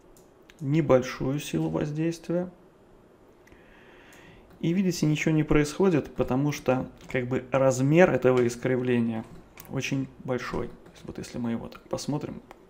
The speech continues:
вот примерно вот так, вот как я веду, такие вот волны искажения. Сейчас это боль-, более наглядно покажу. Уменьшим scale.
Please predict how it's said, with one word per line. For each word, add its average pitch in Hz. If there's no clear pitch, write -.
вот -
примерно 127
вот 123
так, 117
вот -
как -
я 117
веду, 123
такие 127
вот 117
волны 123
искажения. 123
Сейчас -
это 131
боль-, 131
более 151
наглядно 135
покажу. 120
Уменьшим 147
scale. 165